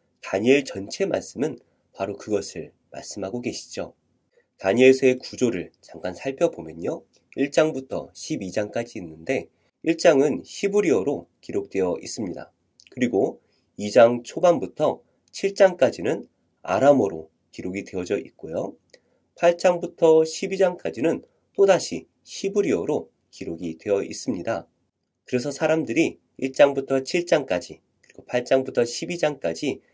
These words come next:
다니엘을 구분하기도 하는데요. 일 장부터 육 장까지를 보면 우리에게 너무나 익숙하고 또 친근한 다니엘과 세 친구에 관한 말씀이 기록되어 있습니다.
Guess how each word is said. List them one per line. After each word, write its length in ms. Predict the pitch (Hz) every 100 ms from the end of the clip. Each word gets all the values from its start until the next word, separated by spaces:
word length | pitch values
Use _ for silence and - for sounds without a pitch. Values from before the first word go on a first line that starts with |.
| _ _
다니엘을 560 | 87 87 87 87 85 -
구분하기도 520 | - 90 92 - 90
하는데요. 600 | - 156 143 90 151 - _ _ _ _ -
일 120 | 160
장부터 420 | 180 180 - 170
육 220 | 92 101
장까지를 600 | - 190 196 190 185 175 165
보면 400 | 90 113 120 - _ -
우리에게 360 | 117 143 143
너무나 380 | 127 101 110 110 -
익숙하고 800 | 113 - - - 90 107 135 - _
또 120 | -
친근한 580 | - - 180 156 80 - _ _ _ _ -
다니엘과 540 | 85 92 92 90 90
세 220 | 87 160
친구에 580 | 160 - 165 127 127 127
관한 400 | 123 82 92 - _ _ _
말씀이 600 | 82 - - 90 127 190 _
기록되어 480 | - 101 98 98 90
있습니다. 540 | - - 95 82 -